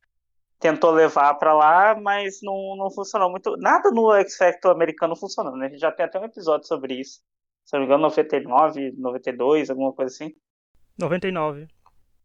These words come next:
Speaker 1: Isso. E, assim, não funcionou, né? O americano nada. E isso foi a pá de cal antes mesmo de começar, né?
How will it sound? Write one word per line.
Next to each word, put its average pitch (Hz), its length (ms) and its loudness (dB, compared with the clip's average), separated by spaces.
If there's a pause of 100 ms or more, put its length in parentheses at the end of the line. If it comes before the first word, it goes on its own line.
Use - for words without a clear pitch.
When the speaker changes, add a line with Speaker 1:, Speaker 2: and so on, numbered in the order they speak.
(160)
Speaker 1:
Isso. 143 420 -12 (140)
E, 147 640 -8 (400)
assim, 175 280 0
não 143 200 2
funcionou, 214 680 2
né? 165 240 2
O 175 60 4
americano 156 440 2
nada. 156 480 4 (440)
E 175 260 -2
isso 233 240 0
foi 226 320 4
a 202 140 6
pá 208 260 2
de 220 160 -4
cal 214 340 2
antes 226 160 -6
mesmo 247 200 -8
de 254 100 -14
começar, 247 580 0 (120)
né? 160 200 -12